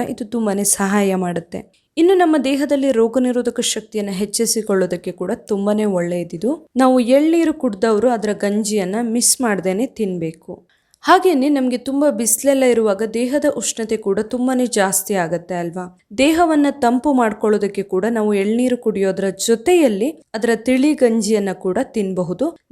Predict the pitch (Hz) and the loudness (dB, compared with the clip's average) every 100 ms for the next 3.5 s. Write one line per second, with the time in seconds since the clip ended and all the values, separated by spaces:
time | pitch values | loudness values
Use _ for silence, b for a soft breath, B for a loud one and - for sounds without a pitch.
0 | 190 285 311 320 302 - 233 226 240 240 | 2 2 2 -2 -4 -4 -2 0 0 -2
1 | - 254 311 - 254 208 196 180 180 190 | -2 0 0 2 0 2 0 -2 -4 -4
2 | 247 226 196 175 180 175 175 - _ - | -2 -2 -2 -4 -10 -12 -12 -14 _ 0
3 | 294 330 254 202 | 2 4 2 2